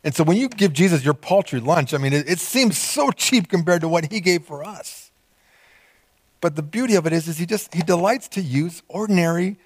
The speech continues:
<laughs> just plain people like you and me. You think, "You know, I'm, I'm not a celebrity.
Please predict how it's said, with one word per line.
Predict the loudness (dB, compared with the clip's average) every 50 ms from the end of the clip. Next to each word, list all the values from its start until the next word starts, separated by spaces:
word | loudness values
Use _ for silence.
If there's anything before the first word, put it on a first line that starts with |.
| _ _ _ _ _ _ _ _ _ _ _ _ _ _ _ _ _ _ _ _ _ -8
<laughs> | -8 -8 -8 -10 -16 -20 _ _ _ _ -20 -20 _ _ -20 _ _ _ _ _ _ _ _ _ _ _ _ _ _ _
just | -16 -14 -14 -14 _ _ _ _ _ _ _ _ _
plain | -8 -2 0 2 2 2 2 2 0 -2 _ _ -2
people | -2 -2 0 0 -2 0 0
like | 0 0 0 -4 -6 -4
you | -2 0 0
and | 0 -2
me. | -2 -6 -10 -18 -20 -20 _ _ _ _ _ _ _ _ _ _ _ _ _ _ _ _ _ _ _ _ _ _ _ _ _ _ _ _ _ _ _ _ _ _ _ _ _ _ _ _ _ _ _ _ _ _ _ _ _ _ _ _ _ _ _ _ _ _ _ _ _ _ _ _ _ _
You | -10 -10 -6
think, | -4 -6 -6 -6
"You | -6
know, | -6 -6 -6
I'm, | -4 0
I'm | 2 2
not | 2 2
a | 0
celebrity. | -4 -6 -10 -6 -2 -2 -2 -2 -4 -8 -12 -14 -20